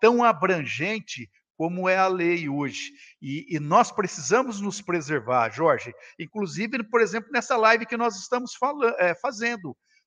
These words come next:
Nós podemos aqui, sem querer, né, o-, ofender a lei, né, transgredir a norma ao fazermos um comentário infeliz e, né, é, é, identificando a pessoa,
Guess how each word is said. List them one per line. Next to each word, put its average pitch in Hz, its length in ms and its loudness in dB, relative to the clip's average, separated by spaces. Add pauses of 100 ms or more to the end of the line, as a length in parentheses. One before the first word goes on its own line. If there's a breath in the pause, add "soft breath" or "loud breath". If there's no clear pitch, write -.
(140)
Nós 170 280 0
podemos 196 540 2
aqui, 208 260 -2
sem 254 360 0
querer, 196 680 2 (500)
né, 202 260 0 (800)
o-, 320 500 -2
ofender 320 460 -2
a 370 80 6
lei, 165 400 2 (380)
né, 170 200 0 (280 soft breath)
transgredir 240 880 2
a 196 160 4
norma 175 720 2 (240 soft breath)
ao 240 200 4
fazermos 262 560 0
um 233 120 -4
comentário 226 840 0
infeliz 311 1040 -4 (280)
e, 302 260 -2 (300)
né, 220 420 2
é, 202 720 6
é, 240 40 2
identificando 226 880 0
a 220 60 2
pessoa, 208 720 2